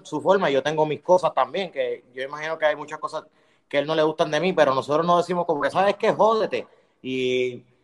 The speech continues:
haga ya lo que, no, sino que buscamos la forma de cómo apoyarnos el uno al otro. O sea, es, ya, yo tengo un sinnúmero de cosas, podría estar hasta mañana contándote las cosas que Randy, de la forma como Randy me ha ayudado a mí, por ejemplo, a ser mejor como pierna. Y,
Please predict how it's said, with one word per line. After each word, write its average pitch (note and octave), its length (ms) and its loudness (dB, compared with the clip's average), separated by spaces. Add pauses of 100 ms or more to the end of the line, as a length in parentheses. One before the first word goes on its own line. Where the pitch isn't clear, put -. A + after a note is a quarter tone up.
(180)
haga E3+ 260 6
ya F#3 100 4
lo F#3 80 2
que, E3 240 -4
no, D#3 160 -4
sino C#3 260 -6
que B2 220 -2 (480)
buscamos D3+ 420 0
la F#3 100 8
forma G3 320 4
de D3+ 80 0
cómo D#3 220 2
apoyarnos F3+ 580 2
el C#3+ 100 -2
uno D#3 140 -4
al C#3 120 -2
otro. C#3+ 360 -4
O - 40 -20
sea, C3 220 -4
es, B2 220 -10
ya, C3 160 -12
yo C#3+ 160 -6
tengo F#3 160 2
un G#3 80 2
sinnúmero G3+ 480 4
de F3+ 80 8
cosas, F#3+ 220 0
podría D3+ 260 0
estar G3 180 0
hasta F#3+ 200 0
mañana F3+ 360 0
contándote E3+ 460 -6
las C#3 120 -4
cosas D3+ 260 -12
que E3 120 -4
Randy, E3+ 400 -2 (420)
de C3+ 120 -2
la B2+ 80 -2
forma F3 220 -2
como F3+ 180 -2
Randy F#3 300 0
me D#3 80 0
ha - 20 4
ayudado D#3 400 4
a B2 80 4
mí, D3+ 220 -8 (200)
por C3 140 -2
ejemplo, D#3 240 -2
a C#3 80 0
ser F3+ 240 0
mejor F#3+ 400 0 (320)
como C3+ 320 -2
pierna. D3+ 440 -4 (440)
Y, D3+ 240 -4